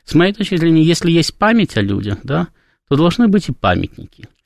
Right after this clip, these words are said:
Значит, и думаю, что да, должны быть и памятники Сталину. Значит, возможно, не на каждом углу,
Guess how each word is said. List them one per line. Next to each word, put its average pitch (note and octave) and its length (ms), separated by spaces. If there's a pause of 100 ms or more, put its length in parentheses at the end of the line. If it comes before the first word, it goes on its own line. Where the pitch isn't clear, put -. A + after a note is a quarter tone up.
(300)
Значит, A2+ 400
и D#3+ 60
думаю, A3+ 380
что - 200
да, F#3+ 260
должны D#3+ 320
быть D#3 200
и D3 40
памятники C#3+ 640
Сталину. A2+ 640 (340)
Значит, A2+ 480
возможно, C3+ 340
не C#3 80
на C3+ 120
каждом C#3+ 420
углу, G#3 360